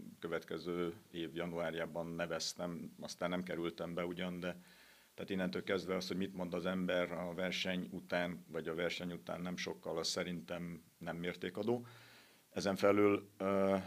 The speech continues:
hát az, hogy holnap fölülnék a repülőre, igen, lemennék, körbenéznék és visszajönnék. A, a verseny még egy picit korainak tűnik, bár van egy-két elvetemült sportoló, aki egy héten belül beleáll még egy kétszáz kilométeres versenybe, nem tartozom közéjük.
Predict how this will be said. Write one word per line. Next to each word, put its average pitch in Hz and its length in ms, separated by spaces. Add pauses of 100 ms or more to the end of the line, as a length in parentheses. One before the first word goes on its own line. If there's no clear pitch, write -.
(560)
hát - 340
az, 92 120
hogy 101 140
holnap 101 280
fölülnék 101 400
a 98 60
repülőre, 110 680
igen, 104 320
lemennék, 95 440
körbenéznék 92 680
és - 120
visszajönnék. 107 680
A, 92 180 (460)
a - 60
verseny 95 280
még 90 100
egy 92 100
picit 95 320
korainak 90 540
tűnik, 95 400
bár 90 300
van 87 200
egy-két 87 380
elvetemült 82 600
sportoló, 85 720
aki 87 580
egy 82 180
héten 82 360
belül 82 400 (240)
beleáll 82 360
még 82 280
egy - 340
kétszáz 80 360
kilométeres 82 540
versenybe, 87 400
nem 85 180
tartozom 80 500
közéjük. 113 500